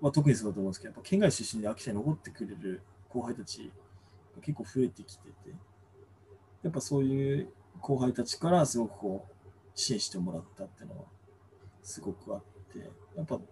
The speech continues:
どうやったらこう、この面白い、本当秋田って資源はいっぱいあると思うんですよ。人がいない分資源は余ってて、見方を変えると、やっぱや、やる気があって、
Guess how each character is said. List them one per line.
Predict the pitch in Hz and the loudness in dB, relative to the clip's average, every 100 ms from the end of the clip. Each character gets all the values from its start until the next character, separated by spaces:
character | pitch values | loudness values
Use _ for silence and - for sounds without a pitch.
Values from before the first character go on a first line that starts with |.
| - - - 165 147 | -20 -20 -16 -12 4
ど | 131 | 10
う | 151 | 10
や | |
っ | 135 | 10
た | - | 4
ら | - - | -4 -4
こ | - - | -6 -8
う、 | 208 | -6
こ | |
の | - 190 - 107 | -4 -4 -8 -4
面 | 101 | -2
白 | - 104 90 | -2 -2 -2
い、 | - - - - - - - | -6 -18 -20 -20 -20 -20 -2
本 | 185 | 2
当 | 214 | 6
秋 | 202 - | 4 6
田 | 170 | 2
っ | |
て | - | 4
資 | - | 4
源 | 170 165 | 10 10
は | 101 | 8
い | |
っ | - | 2
ぱ | 101 | 0
い | |
あ | |
る | 98 | 0
と | |
思 | 87 | -4
う | 87 | -4
ん | |
で | |
す | - | -8
よ。 | - - - - - - - - - | -14 -20 -20 -20 -20 -20 -20 -20 -18
人 | - 170 | -2 4
が | 180 | 6
い | 175 | 8
な | 170 | 8
い | |
分 | 151 147 | 10 10
資 | - 156 | 8 8
源 | 151 85 | 8 6
は | |
余 | 92 - | 0 -2
っ | |
て | - - | -8 -14
て、 | - - - - - - - | -14 -14 -20 -20 -20 -20 -6
見 | - | -4
方 | - 175 196 180 | 2 6 8 8
を | - | 6
変 | 165 | 4
え | |
る | 147 | 4
と、 | - 151 92 - - - - - - - | 4 0 0 -6 -18 -20 -20 -20 -20 -4
や | 170 | -2
っ | 156 | 4
ぱ | 147 | 8
や、 | 117 - | 8 6
や | 143 151 | 8 8
る | 160 | 8
気 | - | 4
が | 165 | 2
あ | 160 | 2
っ | |
て、 | - - 101 | 0 -10 -10